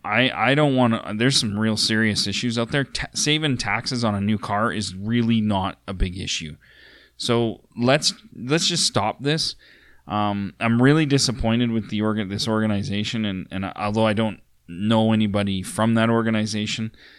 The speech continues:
uh, the leader was quoted saying that the group doesn't,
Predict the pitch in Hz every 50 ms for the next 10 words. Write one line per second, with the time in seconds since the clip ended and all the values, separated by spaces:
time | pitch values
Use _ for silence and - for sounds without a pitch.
0 | - - - - _ - 95 95 101 101 95 107 110 113 120 120 120 117 107 104
1 | 110 110 110 107 - - 113 107 107 104 107 101 98 92 - 113 107 104 101 101
2 | 101 101 98 - - - - _ - - _ _ _ - - 104 101 98 110 104
3 | 117 139 151 - - 143 131 127 120 110 101 -